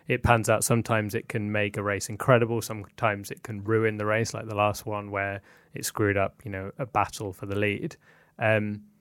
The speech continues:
and again, going back to, say, like, Max's, uh, pursuit of Hamilton in Monaco,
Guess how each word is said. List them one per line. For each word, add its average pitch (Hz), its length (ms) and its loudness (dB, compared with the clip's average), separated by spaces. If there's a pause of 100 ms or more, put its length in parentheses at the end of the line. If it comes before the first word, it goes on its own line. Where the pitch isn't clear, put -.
(680)
and 120 140 6
again, 113 420 6 (640)
going 117 220 8
back 113 180 0
to, - 80 -8
say, 110 240 4
like, 104 220 2
Max's, 107 840 -2 (420)
uh, 98 380 2 (340)
pursuit 107 360 2
of 107 120 -2
Hamilton 107 680 -2
in 104 200 -4
Monaco, 113 560 2